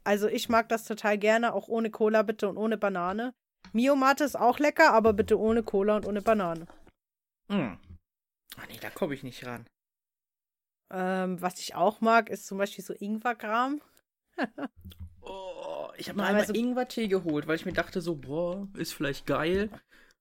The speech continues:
Speaker 2: Steht hier immer noch rum, also fehlt nur eine Packung, kann ich dir gerne zuschicken. <laughs>
Speaker 1: Ja, kannst du machen, ehrlich, ich, ich nehm das. Auch, äh, auch Ingwer, Ingwerbier, so mag ich auch voll gerne.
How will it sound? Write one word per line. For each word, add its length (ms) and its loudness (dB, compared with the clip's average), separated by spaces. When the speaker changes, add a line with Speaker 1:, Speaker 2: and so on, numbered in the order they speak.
Speaker 2:
Steht 260 2
hier 120 0
immer 160 0
noch 160 -2
rum, 220 2
also 360 -2
fehlt 220 0
nur 100 0
eine 200 0
Packung, 340 -8
kann 120 -4
ich 40 -6
dir 80 -4
gerne 220 -2
zuschicken. 580 -4
<laughs> 840 0
Speaker 1:
Ja, 120 -2
kannst 320 0
du 60 0
machen, 280 0
ehrlich, 400 0
ich, 160 -10
ich 140 -8
nehm 220 -6
das. 200 -4
Auch, 260 4
äh, 60 2
auch 500 8
Ingwer, 800 8
Ingwerbier, 680 2
so 180 -2
mag 240 -4
ich 100 -12
auch 140 -4
voll 180 -8
gerne. 460 -10